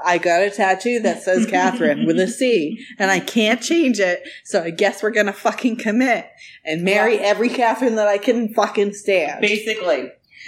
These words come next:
Speaker 2: Henry the seventh wanted to preserve the alliance with Spain, so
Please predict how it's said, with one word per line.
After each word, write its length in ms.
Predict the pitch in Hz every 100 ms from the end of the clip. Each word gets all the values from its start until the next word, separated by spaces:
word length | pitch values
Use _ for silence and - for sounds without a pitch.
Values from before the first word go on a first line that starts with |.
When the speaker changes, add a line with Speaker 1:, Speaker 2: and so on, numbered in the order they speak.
| 240 196 -
Speaker 2:
Henry 320 | 226 233 254
the 140 | 269 277
seventh 580 | 247 190 202 208 214
wanted 460 | 196 175 175 165 160
to 80 | 180
preserve 560 | 180 180 165 147 147
the 120 | 165 147
alliance 600 | 139 113 135 151 160 147
with 100 | 139
Spain, 560 | - 156 151 170 190
so 720 | 185 170 139 139 139 139 -